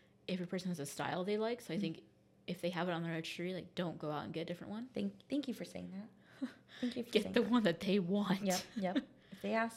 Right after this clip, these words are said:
Speaker 2: for the pink little petunia one, get them the pink little petunia.
Speaker 1: Yes.
Speaker 2: <laughs> I know you think. <laughs> No, but no, yeah, hundred percent. I think that people spent hours creating their registry, so you wanna <laughs>
Speaker 1: Yeah.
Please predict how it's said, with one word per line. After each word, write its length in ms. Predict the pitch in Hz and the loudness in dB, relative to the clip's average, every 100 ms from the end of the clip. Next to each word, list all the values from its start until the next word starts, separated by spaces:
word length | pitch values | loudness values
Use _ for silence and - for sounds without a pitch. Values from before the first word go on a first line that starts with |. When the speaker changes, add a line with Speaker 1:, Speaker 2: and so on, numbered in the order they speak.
| - - | -8 -6
Speaker 2:
for 80 | |
the 100 | 208 - | -6 -4
pink 340 | 190 185 185 | -2 -2 -2
little 360 | 180 180 180 180 | 0 4 4 2
petunia 520 | 180 - 175 180 185 | -2 -4 -2 2 2
one, 280 | 190 208 214 - - _ _ _ _ - - | 2 2 -2 -10 -20 _ _ _ _ -20 -16
get 120 | - | -16
them 100 | - - | -16 -20
the 80 | |
pink 200 | - 185 208 208 | -18 -16 -10 -6
little 180 | 208 | -4
petunia. 560 | 208 214 214 220 233 233 - | -4 -2 0 2 2 0 0
Speaker 1:
Yes. 100 | 247 - - - | -2 -2 -8 -16
Speaker 2:
<laughs> 240 | - - 190 | -16 -8 -2
I 60 | |
know 120 | 202 | 2
you 200 | 214 190 156 | 2 -2 2
think. 500 | 180 175 175 226 - | 2 2 2 2 4
<laughs> 600 | 220 196 226 - - - | 2 2 -4 -8 -10 2
No, 120 | 262 | 4
but 160 | 214 202 | 4 4
no, 180 | 262 185 | 4 6
yeah, 240 | 190 170 | 4 4
hundred 220 | 190 202 | 2 0
percent. 300 | 190 - 87 - - | 0 0 0 -2 2
I 80 | 190 | 4
think 240 | 190 202 214 | 6 4 6
that 240 | 202 190 | 4 4
people 460 | - 196 190 185 - - - - - - - | 2 4 6 4 2 -10 -12 -14 -20 -20 -20
spent 420 | - 180 175 190 - - - - 170 | 0 2 2 -2 -14 -20 -20 -14 -4
hours 460 | 214 233 190 180 - | -2 -2 -4 -6 -2
creating 360 | 202 190 196 | 0 0 0
their 120 | 185 170 | 0 2
registry, 580 | 185 196 196 - 185 185 | 0 0 -4 -4 -4 -2
so 80 | 170 | -2
you 160 | 175 | 0
wanna 300 | 175 170 214 - | 0 0 -2 2
<laughs> 180 | 359 - | 2 4
Speaker 1:
Yeah. 260 | 196 180 | 4 4